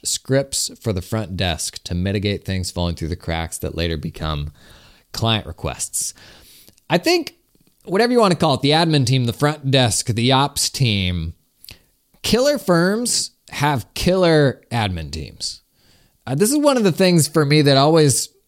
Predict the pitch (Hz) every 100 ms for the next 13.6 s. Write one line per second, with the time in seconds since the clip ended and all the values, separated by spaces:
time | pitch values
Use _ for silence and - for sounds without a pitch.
0 | _ _ 143 - - 165 160 151 127 131
1 | 127 117 110 107 101 110 113 110 107 101
2 | - _ _ _ _ _ - 110 101 -
3 | - 123 117 107 101 - 107 90 80 -
4 | 78 76 - - _ _ - 117 117 113
5 | 110 104 - - _ _ _ - 147 170
6 | 185 190 190 _ - 143 123 - - 170
7 | 196 208 170 131 127 123 127 117 92 104
8 | 110 104 98 95 90 90 - 92 - 80
9 | 76 82 80 80 - 87 85 80 78 73
10 | 69 - _ _ _ _ 98 - - 92
11 | 82 73 - - _ _ 131 123 175 156
12 | 143 113 87 60 - 123 139 131 165 160
13 | - - - _ 139 135